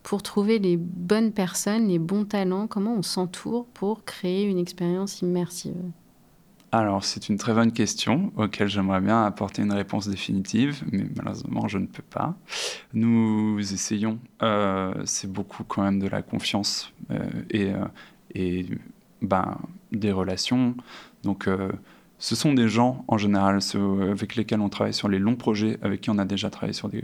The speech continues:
Speaker 2: projets courts et avec qui ça s'est bien passé.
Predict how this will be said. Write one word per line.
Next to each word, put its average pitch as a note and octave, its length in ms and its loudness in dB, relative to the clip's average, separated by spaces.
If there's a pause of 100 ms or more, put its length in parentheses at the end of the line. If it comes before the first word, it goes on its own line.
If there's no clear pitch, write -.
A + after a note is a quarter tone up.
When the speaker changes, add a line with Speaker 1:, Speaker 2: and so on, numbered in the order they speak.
(140)
Speaker 2:
projets G2+ 260 -2
courts - 420 -6 (200)
et G#2+ 40 0
avec G#2 200 -2
qui - 120 -12
ça - 120 -6
s'est - 160 -6
bien G2+ 180 -4
passé. - 400 -4